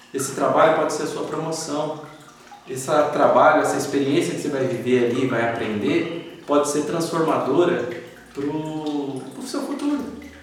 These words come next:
Então, aquela atividade que pra ele é uma coisa enfadonha, é um trabalho, é uma coisa ruim, no fundo, no fundo tá mostrando pra essa pessoa, a leitura que eu tô fazendo dessa pessoa é:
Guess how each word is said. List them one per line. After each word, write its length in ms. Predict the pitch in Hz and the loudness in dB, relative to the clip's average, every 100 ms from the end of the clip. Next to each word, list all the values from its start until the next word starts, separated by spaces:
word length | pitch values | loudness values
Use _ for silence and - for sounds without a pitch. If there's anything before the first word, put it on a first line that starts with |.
| - - | -20 -16
Então, 300 | 170 220 233 226 - - | -6 -2 -2 -2 -6 -6
aquela 340 | - 247 262 | -2 2 4
atividade 680 | 262 - 226 175 165 - - | 4 2 2 6 8 6 4
que 80 | 175 | 0
pra 220 | 175 185 165 | 2 4 4
ele 220 | 160 151 | 4 6
é 80 | 151 | 4
uma 440 | 151 147 139 139 | 4 2 0 -2
coisa 300 | 143 143 135 123 - - - - - - | -4 -4 -6 -8 -10 -16 -18 -20 -20 -18
enfadonha, 960 | 143 135 135 120 - 120 143 120 110 110 | -14 -6 0 0 0 2 2 2 0 -2
é 20 | |
um 160 | 127 | -4
trabalho, 760 | - 123 - 107 117 131 123 113 | 0 2 2 4 6 6 6 2
é 20 | |
uma 160 | 113 113 | -2 -2
coisa 260 | 123 117 | -2 -2
ruim, 640 | 113 113 117 - - - - - - | -2 -2 0 0 0 -6 -12 -16 -10
no 200 | 165 262 | -2 0
fundo, 360 | 240 - 277 330 | 2 0 0 4
no 100 | - | 2
fundo 280 | - 214 208 | 2 -2 -2
tá 100 | 202 | -2
mostrando 720 | 196 190 - 175 156 135 131 - - | -2 -4 -2 -2 0 -2 -6 -10 -8
pra 180 | 143 143 | 0 2
essa 280 | 196 - - | 2 0 -2
pessoa, 580 | 190 - 180 196 226 - | -6 -6 -2 0 0 -2
a 80 | 165 | 2
leitura 500 | 175 180 175 247 262 | 6 6 4 0 2
que 60 | 214 | 2
eu 60 | |
tô 100 | - | 0
fazendo 420 | 202 170 170 165 | 0 0 2 0
dessa 220 | 160 160 - | 0 -2 -2
pessoa 500 | 147 - 180 175 151 | -4 -2 2 4 4
é: 240 | 131 - | 2 0